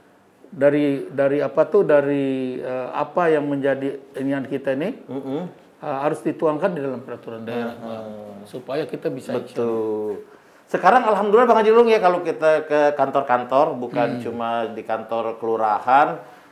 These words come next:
Speaker 2: atau di kantor kecamatan yang punya Perda, tapi kalau kita ke hotel, hotel, udah ada juga yang Bang Haji Lulung maksud tadi, udah ada gambar, ada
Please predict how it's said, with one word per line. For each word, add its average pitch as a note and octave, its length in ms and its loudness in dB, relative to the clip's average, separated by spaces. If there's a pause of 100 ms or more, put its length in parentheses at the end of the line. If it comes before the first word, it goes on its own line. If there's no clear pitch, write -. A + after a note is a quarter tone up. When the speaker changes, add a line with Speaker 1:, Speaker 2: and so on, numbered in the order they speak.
Speaker 2:
atau A2+ 320 -2
di A2+ 80 -6
kantor A2 400 -6
kecamatan G#2+ 720 -2
yang B2 240 -8
punya G#2+ 320 -8
Perda, A2+ 640 -2 (440)
tapi G#3 360 -2
kalau D3 240 0
kita C#3 240 -6
ke - 40 -14
hotel, C3+ 200 -4
hotel, F3+ 320 -2 (400)
udah C3+ 340 2
ada C#3 180 2 (220)
juga C#3 300 -2
yang F3 160 -6
Bang C#3+ 120 0
Haji C#3+ 160 -2
Lulung D3 200 -2
maksud D3 160 -6
tadi, F#3 320 -2 (200)
udah B2 280 0
ada A#2+ 80 0
gambar, B2+ 380 0
ada C3 320 2